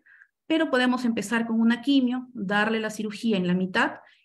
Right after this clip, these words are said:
y completar el tratamiento con quimioterapia posterior, ¿no? Ahora, como ya mencioné anteriormente, estos pacientes en edad, en estadios más avanzados, pues el riesgo de que la enfermedad vuelva es más alto, o sea, que recurra.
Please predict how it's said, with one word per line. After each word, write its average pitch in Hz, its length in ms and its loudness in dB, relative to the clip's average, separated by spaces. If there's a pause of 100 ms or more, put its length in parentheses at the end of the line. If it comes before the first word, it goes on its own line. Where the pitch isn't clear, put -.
y 208 200 -8
completar 202 600 -2
el 226 80 -8
tratamiento 202 560 -4
con 220 120 -6
quimioterapia 208 800 -4
posterior, 170 540 -4
¿no? 202 380 -2 (1080)
Ahora, 190 560 0 (160)
como 208 420 -2
ya 240 140 2
mencioné 247 380 0
anteriormente, 226 760 0
estos 214 260 -8
pacientes 226 520 -2
en 202 100 0
edad, 208 300 -2
en 190 480 -2
estadios 214 500 -2
más 220 220 -6
avanzados, 214 580 -2
pues 180 180 -8
el 180 100 -2
riesgo 208 360 -2
de 208 80 -2
que 190 120 -4
la 185 80 -2
enfermedad 190 560 -2
vuelva 196 280 -2
es 202 80 -8
más 185 240 -4
alto, 190 280 0
o - 40 -18
sea, - 140 -16
que 185 120 -4
recurra. 180 540 -4